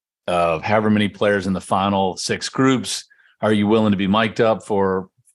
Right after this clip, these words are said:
you know, fifty grand, hundred grand?" You know, I, I, I don't know what it is, but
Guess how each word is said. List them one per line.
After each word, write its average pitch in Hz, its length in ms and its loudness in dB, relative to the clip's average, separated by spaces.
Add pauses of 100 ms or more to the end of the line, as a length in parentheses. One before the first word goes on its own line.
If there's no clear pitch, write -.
you 95 80 -8
know, 78 100 -10
fifty 117 340 -2
grand, 90 340 -2
hundred 98 280 0
grand?" 85 340 -4
You 101 100 -2
know, 107 60 -2
I, 110 100 0
I, 110 160 -4 (360)
I 139 60 4
don't 156 80 4
know 143 100 4
what 127 160 4
it 110 100 0
is, 104 360 2
but 92 280 -2